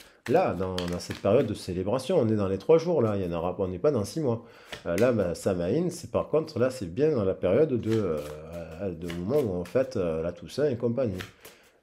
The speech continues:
Hein, voilà, entre ces deux éclipses, d'ailleurs, cette année, spécialement entre ces deux éclipses, qui chamboulent beaucoup de choses. Eh oui, The Wheels of Fortune,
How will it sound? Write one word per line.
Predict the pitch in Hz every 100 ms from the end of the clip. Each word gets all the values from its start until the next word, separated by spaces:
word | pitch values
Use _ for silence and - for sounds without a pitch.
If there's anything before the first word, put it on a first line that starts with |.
| 92
Hein, | 110 -
voilà, | 90 71 -
entre | 95 98 98
ces | -
deux | 98 139 120
éclipses, | - 127 123 98 - -
d'ailleurs, | 92 90 98 - -
cette | - 92 95
année, | 90 120
spécialement | 123 117 - 107 101
entre | 139 - 113
ces | 107
deux | 101 90
éclipses, | 87 - 165 160 - - - - -
qui | -
chamboulent | 113 - 107 107 165 147
beaucoup | 107 110 - 160
de | 135
choses. | 120 120 110 110 - - - - - _ _ - _ - - _ - - _ _ _ _ _ _ _ _ _ _ _ -
Eh | - 107 104
oui, | 104 117
The | 95
Wheels | 98 101 120 123
of | 123 120
Fortune, | 120 123 151